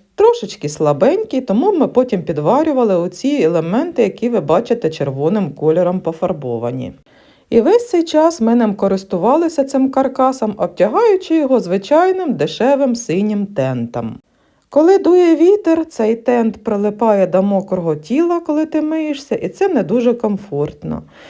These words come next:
Зробили гарний туалет, тепер будемо ходити і в гарний, комфортний душ. Але треба для цього ще постаратися. Цей каркас ми вирішили ще більше зміцнити, деякі деталі ми,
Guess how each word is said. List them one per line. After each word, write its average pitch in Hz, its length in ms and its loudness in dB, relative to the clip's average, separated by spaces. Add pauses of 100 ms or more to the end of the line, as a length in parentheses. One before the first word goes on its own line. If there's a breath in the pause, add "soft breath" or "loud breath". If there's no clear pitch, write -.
(160 loud breath)
Зробили 226 520 2
гарний 180 420 -2
туалет, 185 680 -2 (320 soft breath)
тепер 320 380 2
будемо 330 520 0
ходити 214 520 0 (140)
і 349 180 2
в 254 120 -4
гарний, 294 600 -2 (160)
комфортний 156 920 -4
душ. 131 500 -10 (380 loud breath)
Але 240 340 4
треба 269 380 2
для 175 160 -2
цього 165 320 -2
ще 151 200 -6
постаратися. 147 880 -6 (680 soft breath)
Цей 359 200 4
каркас 247 520 2
ми 208 140 2
вирішили 185 540 0
ще 175 280 -4
більше 202 400 0
зміцнити, 320 800 -2
деякі 190 520 0
деталі 180 580 0
ми, 175 360 -2